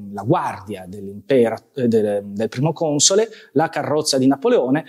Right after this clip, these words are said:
e poi quella con Murat, eh, Hortense, eh, e la famiglia, eh, dell'imperatore, de-, de-, del primo console. Ebbene, in quel caso le carrozze erano due. Le carrozze erano due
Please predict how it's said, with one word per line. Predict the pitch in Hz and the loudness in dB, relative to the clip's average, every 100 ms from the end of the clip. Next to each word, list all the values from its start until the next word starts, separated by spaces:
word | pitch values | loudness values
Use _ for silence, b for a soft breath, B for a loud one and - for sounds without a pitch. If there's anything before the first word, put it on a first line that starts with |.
| B | B
e | - 147 | -2 2
poi | 214 | 2
quella | 214 123 117 139 156 151 | 2 0 2 2 2 -2
con | - 139 135 123 120 | -2 2 2 4 6
Murat, | 139 147 117 127 156 _ _ | 6 4 2 0 -2 _ _
eh, | 127 123 123 | -4 -2 -2
Hortense, | 123 156 - 123 113 117 117 - 117 113 - _ - | -2 -4 -4 -4 -4 -4 2 2 2 -2 -6 _ -4
eh, | 113 113 110 | -2 -2 -4
e | 110 117 120 | -4 0 2
la | 120 | 0
famiglia, | - 131 131 107 107 107 - _ - | 0 4 4 4 2 0 -2 _ -8
eh, | 104 | -4
dell'imperatore, | 101 104 101 101 87 - - - _ | 0 0 -2 -6 -14 -16 -20 -20 _
de-, | - 127 117 | -2 4 4
de-, | 107 110 104 | 4 2 0
del | 120 117 | 0 0
primo | 104 95 | -2 -14
console. | - - - - _ - B B B B B | -16 -12 -8 -8 _ -16 B B B B B
Ebbene, | 190 202 180 | 6 6 6
in | 170 | 2
quel | 247 | 2
caso | 240 170 | 0 0
le | 185 | 2
carrozze | 160 175 143 - | 2 0 0 0
erano | 151 139 | 2 4
due. | 135 107 104 101 _ _ _ _ - | 6 4 2 -2 _ _ _ _ -4
Le | 135 | -2
carrozze | 147 151 - | 0 0 2
erano | 127 127 | 4 6
due | 120 107 | 6 4